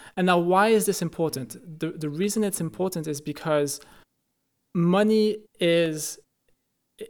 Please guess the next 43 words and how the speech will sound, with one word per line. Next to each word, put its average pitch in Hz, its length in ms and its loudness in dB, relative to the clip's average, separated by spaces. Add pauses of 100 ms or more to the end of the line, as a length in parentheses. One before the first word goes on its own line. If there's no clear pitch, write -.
is 185 380 0
a 160 40 0
meme, 151 460 -2 (160)
right? 151 220 -2
It's, 156 280 -6
you, 165 220 -6 (100)
you 175 120 -4
need, 185 240 -4 (160)
in 165 100 -4
order 185 200 0
to 180 140 -2
achieve 175 420 -4
this, 156 200 -4
this 160 260 -6
monetary 160 440 -2
premium, 151 560 -2
this, 147 160 -6
this - 260 -8
magic 165 540 -6
meme 165 280 -4
energy, 139 560 -4 (520)
um, 151 200 -4
y-, - 140 -20
you 180 340 -8
somehow 190 520 0
need 160 300 -4
to 160 100 -8
have 147 360 -4 (440)
s-, - 460 -12 (460)
uh, 196 100 -14 (100)
you 180 100 -4
know, 147 100 0
coordination, 147 1000 -2 (200)
uh, - 20 -6
uh, 151 440 -8 (240)
uh, 175 220 -8 (100)
uh, 160 120 -6 (100)
across 165 320 -4
the, 147 260 -4
across 156 280 -8
the 156 80 -6
community. 147 500 -10
And, 143 320 -8